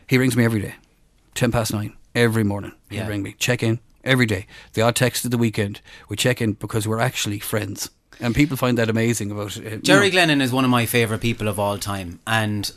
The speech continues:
Speaker 2: when I started in Midwest, I looked up to him.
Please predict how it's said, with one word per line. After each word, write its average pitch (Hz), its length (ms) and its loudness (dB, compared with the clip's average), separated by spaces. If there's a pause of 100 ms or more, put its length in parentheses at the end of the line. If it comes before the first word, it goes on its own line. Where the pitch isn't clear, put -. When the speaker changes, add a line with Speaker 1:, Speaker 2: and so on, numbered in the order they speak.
(300)
Speaker 2:
when 117 220 0
I 123 480 2
started 120 480 2
in 104 140 0
Midwest, 98 680 -4 (600)
I 113 220 0
looked 107 320 -4
up 110 180 -6
to 113 100 -2
him. 95 300 -8